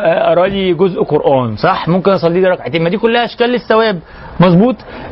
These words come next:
البني آدم السيريس الجد بيجد في كل حاجة. حضرتك جد في شغلك، جاي تعمل عمل خيري اعمله بجدية.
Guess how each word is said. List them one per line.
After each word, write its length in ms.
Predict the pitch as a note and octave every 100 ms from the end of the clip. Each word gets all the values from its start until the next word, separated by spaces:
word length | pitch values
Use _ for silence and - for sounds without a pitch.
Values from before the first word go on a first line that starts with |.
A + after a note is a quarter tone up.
| - -
البني 380 | D#3+ G3 G#3+
آدم 200 | A#3 A#3+
السيريس 540 | G#3 - A#3 A3+ A#3 -
الجد 340 | D3 F3+ G#3+
بيجد 440 | G#3 G#3+ B3 G#3 A3+
في 80 |
كل 240 | - A#3 G#3
حاجة. 260 | E3 E3+ D3+
حضرتك 300 | E3 G#3+ G3
جد 280 | A3 F#3+
في 80 | F#3+
شغلك، 300 | - D3 C3
جاي 240 | C3 G#3 A3+
تعمل 240 | A3 G#3+
عمل 240 | F#3 G#3+ G#3
خيري 240 | G#3+ A#3
اعمله 220 | A3 B3+
بجدية. 460 | A#3+ G3+ G3+ A#3+